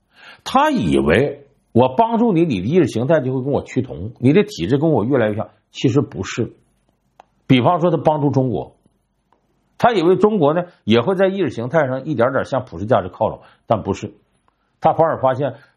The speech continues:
共产主义中国的力量越来越强大的同时呢，和他意识形态还不是一回事儿，就是我们俗一点说，两个国家根本尿不到一壶里去。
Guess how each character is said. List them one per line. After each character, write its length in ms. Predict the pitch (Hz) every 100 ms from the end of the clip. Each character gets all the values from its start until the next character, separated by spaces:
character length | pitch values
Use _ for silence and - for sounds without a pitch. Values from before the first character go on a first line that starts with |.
| -
共 160 | 196
产 220 | 107 117
主 160 | 117 87
义 40 |
中 200 | 92 120
国 180 | 104 90
的 80 | 104
力 180 | 120 123
量 220 | 110 110
越 140 | 127
来 100 | 113
越 80 | 110
强 260 | 113 - 85
大 100 | 123
的 80 | 107
同 180 | - 98
时 180 | - 80
呢， 80 | 90 _
和 180 | - 147
他 200 | 143 143
意 100 | 170
识 100 | 135
形 220 | - 104
态 160 | 131 123
还 240 | - 120
不 140 | 147 113
是 100 | 82
一 40 |
回 140 | 67
事 120 | 64 73
儿， 60 | - _
就 140 | - 131
是 80 | 123
我 160 | 82
们 120 | 95
俗 320 | 107 - 104 139
一 60 |
点 160 | 117 80
说， 200 | 104 107
两 300 | - 101 78
个 100 | 92
国 140 | 120 139
家 160 | 131
根 200 | - 160
本 140 | 131 110
尿 160 | 151
不 60 | 117
到 140 | 127
一 100 | 123
壶 220 | 120 92
里 100 | 107
去。 100 | -